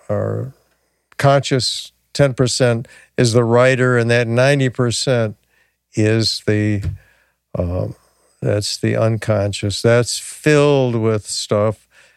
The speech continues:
that causes us to make decisions and, and speak out things and do things, and you wonder, "Where did that come from?" Well, that <laughs> comes from the unconscious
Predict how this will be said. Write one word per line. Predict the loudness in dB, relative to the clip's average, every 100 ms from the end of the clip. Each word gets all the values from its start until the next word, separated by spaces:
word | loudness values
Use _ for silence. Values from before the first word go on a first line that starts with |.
| _ _
that | 0 0 0
causes | 2 4 4 0 0 0
us | 0 -2 -4
to | -2 -2 -10 _ _ _ -4
make | 0 2 0 -6 _
decisions | -2 0 2 2 2 0 0 0
and, | -2 -2 -4 -8 -20 -20 _ 0
and | 2 2 0 -4 -10 -14 -14 -14 -10
speak | -8 0 2 2 2
out | 2 2 0
things | 2 2 2 2 0 0
and | -2 -2 -4 -8 -20 _ 2
do | 4
things, | 4 2 2 0 0
and | 0 0
you | 0
wonder, | 2 2 2 0
"Where | 2 4 4 4 2
did | 0 0
that | 0 0
come | 0 0 0
from?" | -2 -2 0
Well, | 0
that | 0 0 0
<laughs> |
comes | 0 0 -4
from | -2 0
the | 0 2
unconscious | 0 -2 -2 0 0 0 -2 -4